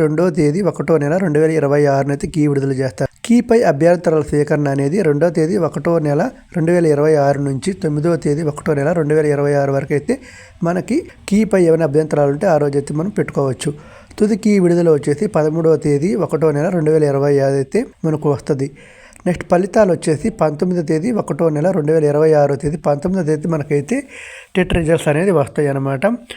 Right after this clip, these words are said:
దీంట్లో ఇంకా ఫుల్ సమాచారం అయితే చెప్తా చూడండి. మనకి వచ్చేసి ఇక్కడ చూడండి, అకాడమిక్ ఇయర్ రెండు వేల ఇరవై ఐదు రెండు వేల ఇరవై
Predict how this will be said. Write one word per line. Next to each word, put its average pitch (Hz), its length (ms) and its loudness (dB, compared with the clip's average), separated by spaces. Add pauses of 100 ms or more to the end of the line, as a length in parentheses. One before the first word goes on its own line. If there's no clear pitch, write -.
(260)
దీంట్లో 190 320 0
ఇంకా 190 260 -2
ఫుల్ 175 260 -2
సమాచారం 156 500 -2
అయితే 143 160 -8
చెప్తా 151 260 -6
చూడండి. 151 280 -4 (640)
మనకి 190 380 0 (580)
వచ్చేసి 175 420 -4 (100)
ఇక్కడ 165 220 -6
చూడండి, 165 340 -2 (520)
అకాడమిక్ 226 500 0
ఇయర్ 165 180 2 (120)
రెండు 160 200 -2
వేల 196 160 -2
ఇరవై 156 240 4
ఐదు 180 160 -2
రెండు 151 180 0
వేల 160 180 0
ఇరవై 151 180 2